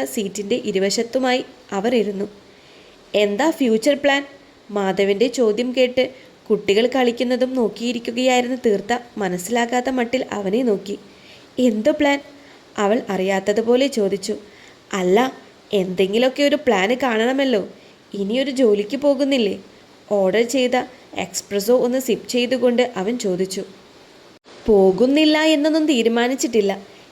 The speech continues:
എന്നാൽ പോകാനും ഒരു തീരുമാനമില്ല." ചുണ്ട് കടിച്ചുകൊണ്ട്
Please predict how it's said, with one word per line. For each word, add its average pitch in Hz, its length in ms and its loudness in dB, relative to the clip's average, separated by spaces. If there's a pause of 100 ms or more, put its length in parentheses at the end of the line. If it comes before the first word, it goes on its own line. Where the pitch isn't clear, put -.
(120)
എന്നാൽ 208 360 2 (180)
പോകാനും 202 680 0
ഒരു 277 120 0
തീരുമാനമില്ല." 214 720 0 (520)
ചുണ്ട് 196 320 0
കടിച്ചുകൊണ്ട് 247 580 2